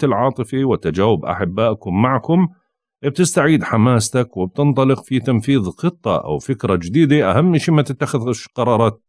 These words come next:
حاسمة خلال هذا اليوم. ممكن تتلقى إشارة أو خبر.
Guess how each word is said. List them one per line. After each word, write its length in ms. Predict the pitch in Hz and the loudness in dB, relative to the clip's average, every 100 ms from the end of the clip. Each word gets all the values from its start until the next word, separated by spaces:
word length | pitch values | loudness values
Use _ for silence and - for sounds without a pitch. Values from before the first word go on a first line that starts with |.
| _ | _
حاسمة 500 | - 120 117 101 95 | -6 -2 -2 0 -2
خلال 340 | 87 90 82 80 | -2 -2 -2 0
هذا 180 | 85 | 0
اليوم. 400 | 80 95 151 175 156 _ _ _ _ _ _ - | 0 2 2 0 -2 _ _ _ _ _ _ -4
ممكن 420 | 160 233 214 202 | 2 2 4 2
تتلقى 600 | 180 165 190 190 170 156 | 2 0 -2 0 0 2
إشارة 480 | 156 180 160 156 - | 2 2 4 2 2
أو 120 | 151 | 2
خبر. 400 | 131 143 127 151 | 2 0 0 0